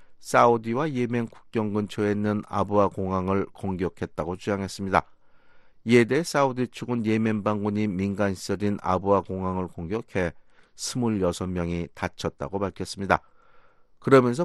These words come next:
부상자 중에는 여성 세 명과 어린이 두 명이 포함돼 있다고 말했습니다. 예멘 정부 측은 이번 공격은 이란이 후티 반군에게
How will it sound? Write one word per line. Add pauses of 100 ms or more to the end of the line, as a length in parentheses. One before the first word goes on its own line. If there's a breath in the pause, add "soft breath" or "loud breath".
부상자
중에는
여성
세
명과 (260)
어린이
두
명이
포함돼
있다고
말했습니다. (1000)
예멘
정부
측은
이번
공격은
이란이
후티
반군에게